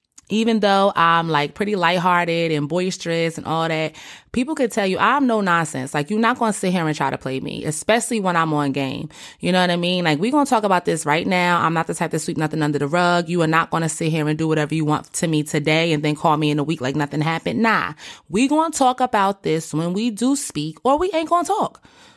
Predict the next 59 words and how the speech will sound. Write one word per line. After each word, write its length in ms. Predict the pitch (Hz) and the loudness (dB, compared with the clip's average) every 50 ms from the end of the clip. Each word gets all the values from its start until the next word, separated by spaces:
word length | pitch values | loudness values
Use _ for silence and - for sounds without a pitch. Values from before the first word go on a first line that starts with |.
| _ _ - | _ _ -6
You 120 | 214 220 | -2 0
know 100 | 233 233 | 2 2
what 120 | 240 240 240 | 2 2 2
I 60 | 233 | 2
mean? 280 | 240 247 262 277 277 | 2 2 2 2 0
Like, 100 | 262 233 | 0 0
I 120 | - 214 226 | 0 0 0
cannot 460 | - 269 254 240 220 214 226 247 233 | 0 0 0 2 2 2 0 0 -2
do 120 | - 254 | -4 -4
the 100 | 233 247 | -2 -2
sweeping 320 | 226 - - 233 - 233 226 | -2 -2 -4 -4 -2 -2 -2
of 100 | 220 208 | -2 -2
the 100 | 214 202 | -2 -2
rug 280 | 196 214 220 226 226 | 0 0 0 0 -2
stuff. 280 | - - - 151 147 - | -4 -6 -4 -4 -2 -4
If 120 | 165 160 | -4 -4
you 160 | - 214 233 277 | -4 0 2 2
are 120 | 294 285 | 2 2
wrong, 460 | 202 190 202 220 233 247 262 262 240 | 2 2 2 2 4 4 2 2 2
you 160 | 208 226 226 | 0 2 2
are 100 | 220 208 | 2 2
wrong. 340 | 185 175 208 220 208 180 170 | 2 2 0 2 2 0 0
It's 100 | 180 180 | 0 -4
a 40 | 202 | -4
part, 260 | - 220 208 202 - - | 0 0 0 0 0 -4
it's 140 | 185 - | -6 -4
about 320 | 202 180 202 208 214 - - | -2 0 2 2 0 0 -2
taking 240 | - 208 - 208 202 | -6 -4 -2 -2 -2
accountability. 720 | 190 - 196 180 170 170 156 160 180 196 208 208 220 220 | -2 -2 -2 -2 -2 -2 -2 -2 -2 -2 -2 -2 -2 -4
We 160 | 202 180 185 170 | -2 -2 -2 0
are 160 | 156 156 147 | 0 0 0
adults. 600 | 147 135 - - - 175 185 214 233 220 - - - - - - - - - - | -2 -4 -4 -4 -2 0 2 2 2 0 -4 -12 -20 -20 -20 -20 -20 -14 -6 -4
Do 220 | 151 175 254 320 339 | 0 2 4 4 4
what 180 | 330 339 330 - | 2 0 0 2
you 120 | 320 294 | 2 4
have 220 | 285 269 277 269 - | 4 4 2 0 0
to 100 | 269 262 | -2 -2
do. 340 | 214 269 294 254 170 151 - | -2 0 0 2 2 2 2
And 220 | - 190 196 208 | 2 2 4 4
that's 200 | 214 254 294 277 | 4 4 2 2
simply 400 | - - - 285 294 - 254 240 | -2 0 0 0 0 2 0 -2
put, 320 | - - 277 262 240 240 - | 0 2 2 2 2 0 0
if 200 | 190 202 202 - | 0 -2 -2 0
you 120 | 220 247 226 | -2 -2 -2
care 280 | - - 240 269 285 | 0 0 0 0 0
for 140 | - - 170 | -2 -2 0
me, 140 | 160 160 160 | 0 0 0
'cause 180 | - 185 170 | -2 -2 -2
if 140 | 185 180 - | -2 -4 -2
you 80 | 196 196 | -2 0
don't, 260 | 180 214 226 240 - | 2 2 2 2 2
you're 80 | 202 196 | 0 0
gonna 180 | 202 196 196 | 2 0 0
continue 400 | 190 - 190 - - 214 226 233 | 0 -2 -6 -2 0 0 0 0
to 80 | 233 233 | 0 0
do 140 | 208 240 240 | 0 0 0
what 160 | 247 247 - | 0 -2 -2
you 60 | 277 | -4
do, 300 | 247 214 190 185 196 226 | 0 2 2 2 2 0